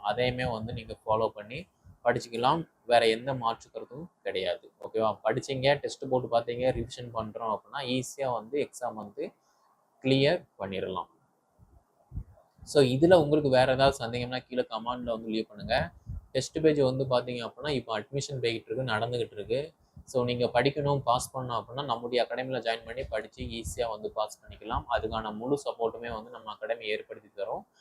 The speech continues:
அதை வந்து நீங்க ஃபாலோ பண்ற மாதிரி இருக்கும், ஓகேவா? So இதுல உங்களுக்கு வேற ஏதாவது சந்தேகம் அப்படின்னா கீழே கமெண்ட்ல வந்து லீவ் பண்ணுங்க. இந்த வீடியோ தொகுப்பை பி ஜி டி ஆர் பி ப்ரிப்பரேஷன் பண்ணக்கூடிய பிரைவேட் ஸ்கூல் டீச்சர்ஸ், அதே மாதிரி கவர்மெண்ட் ஸ்கூல்ல டெம்பரரியா ஒர்க் பண்ணக்கூடிய டீச்சர்ஸ் எல்லாத்துக்குமே ஷேர் பண்ணுங்க. அவங்களும் வந்து படித்து பயன்பெறட்டும்.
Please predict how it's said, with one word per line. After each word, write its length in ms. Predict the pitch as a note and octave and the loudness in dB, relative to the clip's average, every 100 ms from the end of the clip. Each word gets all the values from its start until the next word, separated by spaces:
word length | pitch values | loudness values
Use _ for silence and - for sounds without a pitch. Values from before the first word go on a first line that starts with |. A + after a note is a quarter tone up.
| - - | -14 0
அதை 200 | A2+ C#3+ | 4 6
வந்து 220 | C3 B2+ | 4 2
நீங்க 240 | C3+ A#2 C#3+ | -4 0 -2
ஃபாலோ 320 | - A2 A2 A2+ | 2 2 4 2
பண்ற 340 | G2+ G2 F#2+ | -4 -12 -12
மாதிரி 260 | F#2 F#2 F#2 | -6 -6 -6
இருக்கும், 260 | F2 F2 _ _ | -10 -14 _ _
ஓகேவா? 320 | G#2 G2+ G2+ F#2 _ _ - | -10 -2 -2 -2 _ _ -14
So 220 | - C3+ | -2 2
இதுல 280 | C3 C#3 E3 | 4 6 6
உங்களுக்கு 280 | D#3+ D3+ B2+ | 8 6 6
வேற 160 | B2 C3 | 6 6
ஏதாவது 220 | C3 C#3 | 4 2
சந்தேகம் 360 | B2 A#2+ B2+ B2 | 0 -4 -4 -4
அப்படின்னா 240 | A#2+ B2 B2+ | -4 -6 -4
கீழே 200 | B2+ B2+ | -2 -2
கமெண்ட்ல 440 | A2+ A#2 B2 A#2+ | -2 -8 -8 -6
வந்து 200 | A#2 A2+ | -4 -2
லீவ் 180 | A2 A2+ | -2 -4
பண்ணுங்க. 260 | G#2 G#2 B2+ C#3+ - | -10 -2 -2 -2 -6
இந்த 220 | B2+ D3 D3+ | -4 2 4
வீடியோ 200 | C3+ C3+ | 6 2
தொகுப்பை 380 | B2+ A#2 A2+ B2+ | 2 -6 0 0
பி 140 | - C#3 | 2 -6
ஜி 100 | C3+ | -4
டி 80 | C3 | -2
ஆர் 120 | B2 | -2
பி 80 | B2 | -2
ப்ரிப்பரேஷன் 460 | - A2+ - A#2+ A2+ | -16 -16 -12 -10 -10
பண்ணக்கூடிய 440 | A2 G#2+ G#2+ A2 A#2+ D3 - - _ _ _ B2+ | -10 -8 -6 0 0 0 -6 -20 _ _ _ 4
பிரைவேட் 340 | C3 D3 C#3 | 8 8 4
ஸ்கூல் 260 | - C3 A#2 | -4 -6 -2
டீச்சர்ஸ், 500 | A#2+ A#2 C3+ C3 - | -4 0 0 0 -4
அதே 220 | A2 A#2 | -2 2
மாதிரி 220 | B2 B2 B2 | 2 2 2
கவர்மெண்ட் 420 | A#2+ B2 C#3+ C#3 | 4 4 4 -2
ஸ்கூல்ல 260 | - B2 B2 | -4 -4 -2
டெம்பரரியா 480 | A#2+ A#2+ C3 B2+ B2 | -2 0 2 6 4
ஒர்க் 180 | A2+ - | 2 -4
பண்ணக்கூடிய 480 | A#2+ A2+ G#2+ A2+ A2+ | -8 -8 -8 -2 0
டீச்சர்ஸ் 440 | A2+ A2 - A#2 A2+ | 0 -4 -2 -4 0
எல்லாத்துக்குமே 380 | A2 G#2+ A#2 - | 0 0 -4 -4
ஷேர் 280 | A2+ A2+ | 0 0
பண்ணுங்க. 260 | - A2 A#2+ | -2 -10 2
அவங்களும் 380 | A#2+ G#2+ A#2 A2+ | 2 2 0 -8
வந்து 160 | G#2+ G#2+ | -8 -8
படித்து 280 | G#2+ G#2 - | -8 -6 -4
பயன்பெறட்டும். 600 | G2+ G#2 G#2 G2+ B2+ E3 | -4 -4 -6 -6 -8 -12